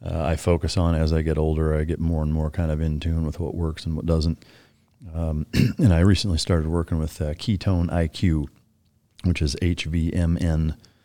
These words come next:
uh, dot com. Um, this product is, uh, is a really, really good way to start the day, uh, as well as basically just anytime you need, uh, a boost from an energy standpoint. Uh, you're getting ready to do something physically demanding, mentally demanding.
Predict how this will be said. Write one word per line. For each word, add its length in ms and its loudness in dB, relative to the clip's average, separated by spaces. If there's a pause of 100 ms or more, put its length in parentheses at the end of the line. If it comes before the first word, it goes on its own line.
(240)
uh, 180 -4
dot 280 -4
com. 560 -2
Um, 460 -4 (160)
this 200 0
product 460 4
is, 240 0
uh, 320 0
is 160 0
a 140 -2
really, 560 2 (100)
really 420 0
good 220 2
way 180 2
to 80 0
start 320 -2
the 100 -2
day, 400 0 (520)
uh, 40 0
as 260 2
well 180 6
as 100 4
basically 440 2
just 320 0
anytime 480 2
you 120 2
need, 500 0 (600)
uh, 240 -2
a 80 0
boost 540 0
from 240 2
an 80 2
energy 400 2
standpoint. 720 -2
Uh, 260 -4
you're 120 -2
getting 200 0
ready 240 2
to 80 -6
do 140 0
something 400 0
physically 420 0
demanding, 580 0
mentally 400 0
demanding. 600 -2